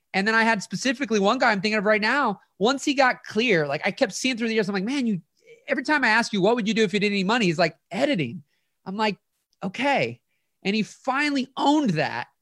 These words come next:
And within a few months, got some connections and got an editing job with the Netflix documentary series and was making double the money he was making at the job that had nothing to do with video production, just editing.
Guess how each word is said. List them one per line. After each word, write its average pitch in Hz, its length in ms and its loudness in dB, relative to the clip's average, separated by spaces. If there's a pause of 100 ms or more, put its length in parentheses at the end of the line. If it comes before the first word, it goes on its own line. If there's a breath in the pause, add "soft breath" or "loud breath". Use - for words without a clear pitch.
(540)
And 220 140 -2
within 240 220 0
a 214 40 -2
few 262 240 -2
months, 247 360 -2 (100)
got 226 220 2
some 233 100 -6
connections 208 600 -2
and 180 60 -2
got 190 160 4
an 190 80 -2
editing 196 360 0
job 180 300 4
with 170 100 -2
the 170 80 0
Netflix 180 420 -4
documentary 175 560 -2
series 160 400 -2
and 156 80 -4
was 147 160 -4
making 170 340 -4
double 196 320 4
the 202 120 2
money 175 420 -2 (160 loud breath)
he 185 140 0
was 156 180 0
making 170 540 -2 (320 loud breath)
at 156 260 -2 (360)
the 156 100 -2
job 214 460 4
that 185 60 0
had 175 140 0
nothing 220 480 0
to 208 60 -2
do 196 160 0
with 175 120 -2
video 185 220 2
production, 175 560 -2 (260 soft breath)
just 202 280 0
editing. 269 360 -6